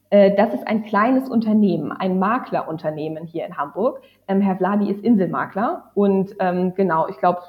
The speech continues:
zehn Personen waren wir. Und, ähm, ich hab, äh, ihn kennengelernt im Rahmen meiner Bachelorarbeit. Das heißt, das war auch so ein bisschen übers persönliche Netzwerk davor.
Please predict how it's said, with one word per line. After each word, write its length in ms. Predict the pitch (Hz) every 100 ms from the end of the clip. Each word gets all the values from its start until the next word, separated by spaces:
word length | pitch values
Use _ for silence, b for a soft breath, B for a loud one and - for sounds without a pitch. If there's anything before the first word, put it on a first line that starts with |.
| _
zehn 160 | 202 196
Personen 460 | 190 170 220 254
waren 260 | 214 220 208
wir. 340 | 214 220 220 B B _
Und, 300 | 202 196 196 -
ähm, 300 | 180 180 180
ich 260 | - 196 -
hab, 320 | 196 196 -
äh, 140 | 185 180
ihn 240 | 196 196
kennengelernt 580 | 196 214 208 196 196 196
im 140 | 190
Rahmen 240 | 180 185 185
meiner 180 | 180 175
Bachelorarbeit. 720 | 214 - - 123 208 208 202
Das 140 | 190
heißt, 160 | 185 180
das 160 | 185 -
war 140 | -
auch 60 | -
so 100 | 185
ein 80 |
bisschen 340 | 185 - 185 180 b _
übers 280 | 190 185 -
persönliche 560 | 180 190 202 185 165
Netzwerk 420 | 247 285 - 226 214
davor. 600 | 214 - 208 202 202